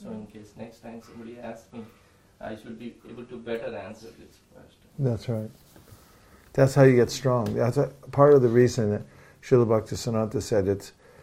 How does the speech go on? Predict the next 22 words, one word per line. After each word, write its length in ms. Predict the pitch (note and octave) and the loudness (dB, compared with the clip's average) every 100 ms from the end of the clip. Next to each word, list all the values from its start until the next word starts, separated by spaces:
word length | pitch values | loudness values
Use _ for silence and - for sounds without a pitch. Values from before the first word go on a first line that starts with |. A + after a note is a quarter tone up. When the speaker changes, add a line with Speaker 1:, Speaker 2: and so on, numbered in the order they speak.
| _ _ - | _ _ -6
Speaker 2:
you 100 | A2+ | 0
get 160 | A#2 | 0
spiritual 420 | - - A#2+ G#2 G#2 | 0 -2 -2 0 -4
blood 320 | G2+ G#2 G#2 | 2 2 2
for 120 | A2 | -4
your 80 | G2 | -6
spiritual 400 | - G#2+ G2+ G2+ | -6 -8 -6 -6
body. 420 | G#2 G#2 G2+ F#2+ - _ _ _ _ _ _ | -2 0 -2 -6 -12 _ _ _ _ _ _
'Cause 160 | B2+ B2+ | 2 4
unless 340 | C3+ D3+ C#3+ | 6 4 2
you 60 | B2 | 4
go 160 | B2+ | 6
up, 80 | B2+ | 6
mix 300 | B2+ C3+ C#3 | 4 0 0
it 60 | A#2 | 2
up 200 | A#2+ - | 2 0
with 140 | A2 | -8
people, 480 | - A#2+ A#2+ A#2 - | 0 -2 2 0 2
or 300 | D3 C#3+ C#3+ - - - - - - | 4 6 6 2 -18 -20 -20 -20 -2
even, 440 | D#3+ E3+ F3+ D#3+ D#3+ | 4 6 6 4 2
you 60 | |
know, 160 | C#3+ C#3 | 4 4